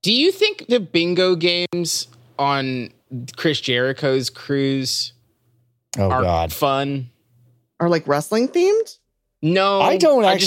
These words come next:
Speaker 2: actually
Speaker 1: do you
Speaker 2: think
Speaker 1: think they're
Speaker 2: anything on
Speaker 1: fun?
Speaker 2: Chris Jericho's cruise is fun.
Speaker 1: Is fun?
Speaker 2: Yeah, I don't, I mean, I don't think, I don't personally think so.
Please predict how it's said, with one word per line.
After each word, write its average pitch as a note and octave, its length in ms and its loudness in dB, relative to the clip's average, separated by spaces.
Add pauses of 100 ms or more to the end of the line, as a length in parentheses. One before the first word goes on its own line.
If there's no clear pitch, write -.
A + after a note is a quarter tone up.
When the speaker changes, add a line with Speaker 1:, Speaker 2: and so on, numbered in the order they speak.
Speaker 2:
actually D#3+ 120 4
Speaker 1:
do D3+ 120 2
you B2 80 2
Speaker 2:
think B2+ 120 4
Speaker 1:
think C#3 120 2
they're C3+ 120 2
Speaker 2:
anything A#2 200 2
on B2 100 4
Speaker 1:
fun? A2 100 -4
Speaker 2:
Chris G2 220 0
Jericho's F2 760 -2 (180)
cruise F2 380 -4
is - 180 -2
fun. A1+ 340 -6 (460)
Speaker 1:
Is B2+ 300 -2
fun? D3 520 -2
Speaker 2:
Yeah, F#2+ 200 0
I G2+ 120 2
don't, C3 400 0 (120)
I B2 100 2
mean, B2+ 480 2
I B2 120 4
don't G2 220 0
think, - 140 -8
I F#3 220 2
don't D#3 220 0
personally D3+ 600 0
think D3 260 -2
so. D#3 440 0